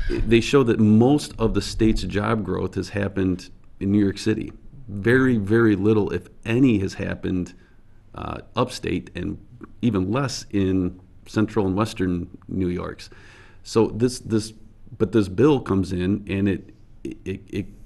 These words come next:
it's enacted across, you know, it's statewide, its impact. Uh, it has almost, it has very little impact in New York City, where the wages are pretty much at prevailing states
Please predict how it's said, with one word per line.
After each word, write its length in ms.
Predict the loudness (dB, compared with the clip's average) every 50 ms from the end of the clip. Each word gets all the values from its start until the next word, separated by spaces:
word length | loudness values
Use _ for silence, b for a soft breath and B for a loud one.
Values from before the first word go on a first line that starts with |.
| -20 -20 -20 -20 -18 -10
it's 180 | -10 -8 -4 -2
enacted 400 | 0 0 0 0 -2 -2 -2 -4
across, 420 | -4 -8 -10 -8 -4 -4 -4 0
you 80 | 0 2
know, 120 | 2 2
it's 260 | 0 -4 -6 -8 -6 -2
statewide, 880 | 0 0 0 0 -2 -4 -6 -6 -4 -4 -4 -4 -4 -6 -6 -6 -4
its 180 | -6 -6 -4 -2
impact. 540 | 0 0 0 0 -2 -10 -12 -14 -20 -20 -20 -20 -18 -12
Uh, 220 | -10 -8 -8 -8 -6
it 180 | -2 -2 -2 -2
has 240 | 0 -2 0 0 2
almost, 300 | 2 0 0 -2 -4 -10 -16 -12 -12 -12 -8 -6
it 80 | 0
has 120 | 0 0 0
very 220 | 2 2 2 2
little 280 | 2 2 0 2 0 0
impact 460 | 0 0 -2 -2 -2 -2 -4 -2 -2
in 80 | 0 0
New 60 | 2
York 160 | 0 -2 -2
City, 340 | 0 -2 -2 -2 -2 -10 b b b b b b b b
where 160 | -2 -2 0
the 160 | 0 2 2
wages 320 | 2 2 2 2 0 -2
are 60 | -4 0
pretty 180 | 2 2 4
much 320 | 4 2 0 -4 -10 -14 -8
at 160 | -6 -6 -6 -4
prevailing 520 | -4 -2 -2 -2 0 0 -2 -2 -4 -6 -10
states 380 | -16 -8 -4 -4 -4 -4 -6